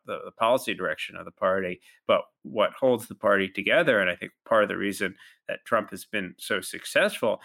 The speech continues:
is a hatred of the left,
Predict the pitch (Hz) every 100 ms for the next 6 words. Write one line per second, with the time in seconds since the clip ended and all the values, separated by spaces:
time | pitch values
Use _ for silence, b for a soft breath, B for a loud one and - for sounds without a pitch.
0 | B - 110 98 92 87 - 113 - -
1 | 92 - - 98 85 92 92 113 98 90
2 | -